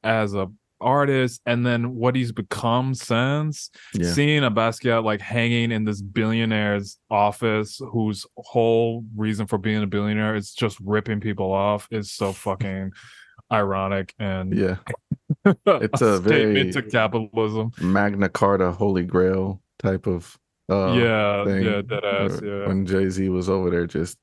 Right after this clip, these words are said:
Speaker 2: saying Basquiat's name a bunch
Speaker 1: <laughs> Dead ass.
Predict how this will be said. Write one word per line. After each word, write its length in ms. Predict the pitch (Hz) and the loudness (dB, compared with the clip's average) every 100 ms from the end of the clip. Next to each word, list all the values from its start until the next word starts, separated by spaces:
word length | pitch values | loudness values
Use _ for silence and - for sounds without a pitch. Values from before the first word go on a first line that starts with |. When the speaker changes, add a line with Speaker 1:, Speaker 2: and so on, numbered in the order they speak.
| - | -8
Speaker 2:
saying 360 | - 92 87 | -2 0 2
Basquiat's 560 | 85 87 90 98 87 - | 2 0 0 0 0 0
name 220 | 92 92 | -2 0
a 60 | 95 | 0
bunch 520 | 92 104 104 - - _ _ | 0 -2 -2 -8 -16 _ _
Speaker 1:
<laughs> 120 | 208 - - 202 - 220 214 _ | 0 2 0 2 4 2 0 _
Dead 300 | 135 135 127 | -2 2 2
ass. 480 | 113 120 - - - | 4 0 -2 -12 -12